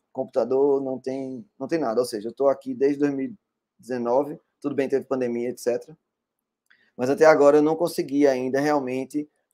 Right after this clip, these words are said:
é, colocar. Talvez eu consiga uma sala, mas é, a sala vai tá vazia, né? Então eu vou fazer uns experimentos muito loucos, pixelation com dois, o pessoal lá, até conseguir computador e tal.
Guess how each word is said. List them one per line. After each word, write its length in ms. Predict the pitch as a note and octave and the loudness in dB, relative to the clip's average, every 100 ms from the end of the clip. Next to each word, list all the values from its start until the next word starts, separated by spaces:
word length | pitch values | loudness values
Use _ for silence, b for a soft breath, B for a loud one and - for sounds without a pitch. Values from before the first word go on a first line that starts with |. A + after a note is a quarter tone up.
| - | -4
é, 420 | A#2+ A#2 A2+ A2+ _ _ | -2 0 0 -4 _ _
colocar. 560 | C#3 C#3+ D#3 A2+ G#2 - | 4 4 4 -2 -6 -2
Talvez 280 | F3+ G3 F#3+ | 4 6 6
eu 80 | F#3+ | 4
consiga 320 | F#3+ F#3 F#3 | 0 -2 -2
uma 100 | F#3 | -2
sala, 440 | F3+ D3 A2 G2+ G2 _ _ _ _ _ _ | 0 2 2 0 -8 _ _ _ _ _ _
mas 280 | - B2+ C3 | -4 -2 4
é, 240 | D3 D3 | 6 6
a 100 | - | 4
sala 240 | D3 D3+ D3+ | 2 2 4
vai 140 | D3+ | 2
tá 120 | D#3 | 2
vazia, 460 | D3+ E3 A#2 A#2 A2 | 2 2 0 -2 -2
né? 100 | A2 | -2
Então 180 | A#2 D3+ | -2 0
eu 40 | |
vou 80 | E3+ | 2
fazer 360 | F3 E3 D#3 E3 | 2 0 2 0
uns 120 | E3 | 0
experimentos 600 | C#3 - - C#3 B2 B2 | -8 -2 0 0 0 -8
muito 160 | B2+ B2 | -12 -4
loucos, 220 | A#2 - | -4 -4
pixelation 480 | A#2 - A2+ A2 - | -14 -8 -6 -6 -6
com 100 | A#2 | -8
dois, 200 | G#2 G2+ | -6 -6
o 140 | - | -10
pessoal 300 | - A#2 A2+ | -18 -10 -8
lá, 160 | G#2 A#2+ | -6 -8
até 200 | - C3 | -4 -4
conseguir 360 | D3 D3 C3 B2+ | -4 -10 -12 -10
computador 540 | C3 - B2 A2+ A#2 | -10 -6 -6 -4 -6
e 40 | - | -6
tal. 180 | G#2+ | -10